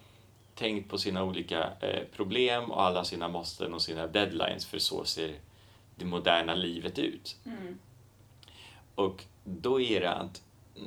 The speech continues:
Speaker 1: då har människor som jag står på som så här, the shoulders of giants, liksom. Jag står på m-, de stora mästarnas, liksom, eh,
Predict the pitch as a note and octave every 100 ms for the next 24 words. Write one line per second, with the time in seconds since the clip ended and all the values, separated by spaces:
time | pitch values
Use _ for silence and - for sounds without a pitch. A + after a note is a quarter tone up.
0 | - - F#2+ F#2 F#2+ A#2 B2 A#2 A2+ -
1 | - G#2+ G#2+ G2+ G#2 - A2 G2+ - F#2
2 | E2+ F#2 F#2+ - - - - - G2 -
3 | F#2+ F2 - E2+ F#2 - F2 F2 - -
4 | - - G2 F#2 - G#2+ F#2+ F#2+ F#2 F2+
5 | - F#2+ E2+ G#2 G2+ G2+ F#2 F#2+ F2 -
6 | - - - F#2 F#2+ G2 F#2+ F#2+ F#2+ F#2
7 | F2+ - - - - - G#2 G#2 - -
8 | F#2+ G2 F#2+ - - G#2+ F2+ G2 F#2+ -
9 | - G2 F2 - - - - - - -
10 | - - - F#2+ F#2 F#2+ - - - -
11 | F#2+ F2 F#2+